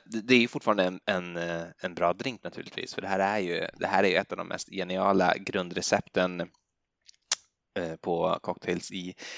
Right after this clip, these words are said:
historien, tycker jag. Så funkar absolut fortfarande, men den slår ju inte originalet, det tycker jag inte att den gör. Den blir, den blir för bitter och för, eh, för mycket s-, smak av anis. Men ja,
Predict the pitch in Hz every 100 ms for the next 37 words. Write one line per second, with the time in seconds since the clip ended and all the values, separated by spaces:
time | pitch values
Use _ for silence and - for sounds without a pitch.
0 | - - - 139 127 95 90 90 - -
1 | 90 90 - - - - - - 92 87
2 | - - - 151 110 - 151 110 98 -
3 | - - 82 82 90 107 107 107 101 110
4 | 107 - 131 98 87 - 87 85 - 90
5 | 98 95 82 - - - - 87 - 92
6 | 98 87 90 90 90 90 - 101 92 -
7 | 95 90 87 90 - - 82 80 - 87
8 | 85 85 85 85 85 85 _ _ - -
9 | _ - 95 92 87 85 - - - 85
10 | - 85 - - - 120 - - - -
11 | - - - 107 110 110 - 156 196